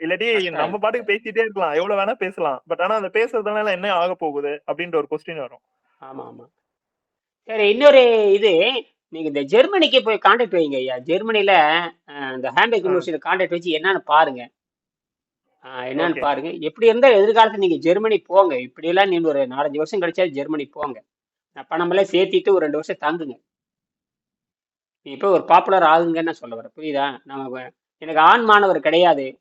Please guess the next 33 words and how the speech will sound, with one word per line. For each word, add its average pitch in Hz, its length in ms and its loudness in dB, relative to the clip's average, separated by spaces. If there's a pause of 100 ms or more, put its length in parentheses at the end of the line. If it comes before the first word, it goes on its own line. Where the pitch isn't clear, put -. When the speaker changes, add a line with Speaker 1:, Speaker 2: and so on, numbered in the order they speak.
(160)
Speaker 2:
அதனால 143 360 -4
நீங்க 165 280 -2
எப்ப 120 380 -4
நீ 190 120 2
மனசு 180 300 -2
வைக்கிறீங்களா? 156 520 -2
அவர் 165 180 0
ஒருத்தர் 185 280 -2
வந்தாரு, 180 260 4
அவர் 185 180 4
ஆளவே 165 360 2
காணோம். 135 300 -8 (1000)
ஒரு 151 160 -18
சவுண்டே 190 340 2
வரல 165 140 4
எனக்கு. 139 420 -4 (2500)
எப்படியோ 233 360 6
ஒரு 226 80 6
பத்தாயிரம், 190 420 6
ஒரு 170 140 4
இரு-, 180 180 4
ஒரு 170 160 4
அம்ப-, 160 220 2
ஒரு 156 120 2
அ-, 143 240 2 (180)
ஒரு 165 160 -4
ம-, 160 180 4
ஒரு 160 120 4
ஐம்பதனாயிரம் 180 500 2
டாலர் 190 260 2
கையில 185 180 0
சேர்த்து 185 300 -4
வச்சுக்கோங்க. 120 400 -10